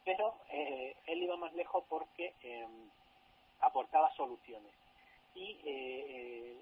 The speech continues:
esas soluciones, eh, iban desde la planificación familiar hasta cierto tipo de, de, bueno, hasta cierto punto, mm,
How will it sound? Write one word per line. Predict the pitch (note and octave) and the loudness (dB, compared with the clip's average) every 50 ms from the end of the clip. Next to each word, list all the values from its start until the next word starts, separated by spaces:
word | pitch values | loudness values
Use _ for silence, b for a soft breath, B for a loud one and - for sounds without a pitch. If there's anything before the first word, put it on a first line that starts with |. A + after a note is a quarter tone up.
| - - - | -16 -14 -14
esas | C3+ - - E3+ - - | -6 0 4 4 4 4
soluciones, | - D#3 D3+ D3+ - - E3 E3+ F3+ G3 F#3+ - - | 2 0 0 0 -2 -4 -6 -4 -4 -6 -6 -6 -8
eh, | C#3+ C3 B2+ | -6 -6 -6
iban | B2+ C3 C3+ C#3 C#3 | -6 -6 -6 -6 -4
desde | C3 B2+ B2 B2 A#2+ | -4 -4 -4 -2 0
la | C3+ C3 | 0 0
planificación | - A2+ A2 A2+ - - - - - - - - - - - B2+ B2 B2 B2 B2+ B2+ B2+ B2+ - B B B B B B - | 0 -2 -10 -12 -12 -12 -12 -10 -6 -8 -8 -8 -6 -6 -4 -2 -2 -2 -2 -2 -4 -6 -8 -16 B B B B B B -4
familiar | - B2 A#2+ A#2+ A2+ A#2 B2 C#3+ D3+ D3+ D3+ D3 D3 | -4 -4 -4 -6 -12 -6 2 6 8 8 8 8 6
hasta | C#3+ C3+ - - - - C3+ - | 4 2 0 -2 -6 -8 -8 -8
cierto | - C3 A#2+ A2+ - - A#2+ | -8 -8 -12 -10 -10 -12 -10
tipo | A#2 A#2+ A#2 - B2 | -10 -8 -6 -4 -2
de, | A#2+ A#2+ A#2+ A#2+ B2 B2 A#2+ A#2 A#2 | -2 -2 -2 -2 -4 -6 -10 -12 -8
de, | A#2 A2+ A2+ A2+ A2+ A2+ A2+ A2+ A#2 A2+ A#2 A#2 - - - - - - - - - - - - A2+ - - - - B2 | -6 -6 -6 -8 -10 -12 -16 -18 -20 -20 -20 -20 -20 -20 -20 -20 -20 -20 -20 -20 -20 -20 -20 -20 -20 -20 -20 -20 -14 -6
bueno, | C3+ D#3 C#3+ - - | -2 -2 -2 -2 -4
hasta | - - - - | -6 -4 -4 -2
cierto | - D3 B2 - B2+ | -2 -2 -4 -4 -6
punto, | - C3+ C3+ - - D3+ C#3+ C#3 C3+ B2+ B2+ B2+ B2 | -6 -6 -6 -2 4 8 10 10 10 8 6 0 -6
mm, | B2 B2 B2 B2 - - | -10 -14 -18 -18 -18 -20